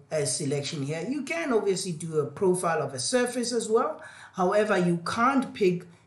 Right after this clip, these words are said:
cylindricity, for an example, because it's not appropriate. So for somebody that has never used any geometric tolerances, this is a dream, in a sense that you specify the deviation, and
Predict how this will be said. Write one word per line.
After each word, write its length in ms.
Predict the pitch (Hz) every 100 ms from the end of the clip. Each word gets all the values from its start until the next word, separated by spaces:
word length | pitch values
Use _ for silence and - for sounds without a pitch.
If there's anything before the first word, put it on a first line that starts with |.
| -
cylindricity, 1120 | - 190 190 196 170 165 185 151 226 262 -
for 180 | - 170
an 120 | 151
example, 440 | 143 127 143 170 233
because 320 | 180 190 147
it's 140 | 143
not 160 | 165 151
appropriate. 800 | 127 - 147 127 107 87 - - _ _
So 480 | - - 185 180 180
for 180 | - 175
somebody 520 | - 226 339 311 269
that 220 | 233 214 185
has 180 | 160
never 340 | 147 156 240 311
used 640 | 190 175 220 208 165 139 -
any 300 | 220 269 294
geometric 500 | - 220 220 220 202
tolerances, 580 | 214 214 190 170 160 156
this 220 | 233 247
is 160 | 262 208
a 40 |
dream, 480 | 156 143 254 151 131 - - -
in 120 | 233 247
a 80 |
sense 220 | 226 220 208
that 180 | 180
you 80 | 170
specify 680 | - 196 190 196 - 170 160
the 100 | 147
deviation, 840 | 123 131 127 156 214 - 262 254 - - - - - -
and 580 | 160 160 165 165 156